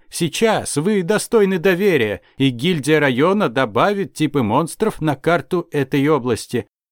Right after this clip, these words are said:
Теперь, когда вы глядите в неизвестность, страх – ослабевает». Вместо того, чтобы рыться в чуждой, таинственной тьме, где вас пожирает невидимый ужас,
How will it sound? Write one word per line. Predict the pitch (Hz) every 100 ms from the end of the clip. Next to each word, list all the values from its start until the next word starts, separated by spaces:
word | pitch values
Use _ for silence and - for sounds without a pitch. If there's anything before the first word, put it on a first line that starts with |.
| -
Теперь, | - - 170 151 - _ -
когда | 156 170 208
вы | 196
глядите | 170 202 180 208 - 202
в |
неизвестность, | 196 202 165 190 196 - 165 127 - - _
страх – | - - 156 156 131 - _
ослабевает». | 147 139 - 147 139 139 156 131 92 - - _ _ _ -
Вместо | 110 147 156 - 156
того, | 151 131 170
чтобы | 156 - 147 147
рыться | 139 180 165 - 151
в | -
чуждой, | - 185 208 147 117 120
таинственной | 110 131 127 175 196 156 - 127 123 117
тьме, | - 113 131 170 127
где | 90 117 110
вас | 92 127 110
пожирает | - 113 110 113 135 123 -
невидимый | 113 113 156 127 127 113
ужас, | 139 220 156 107 - -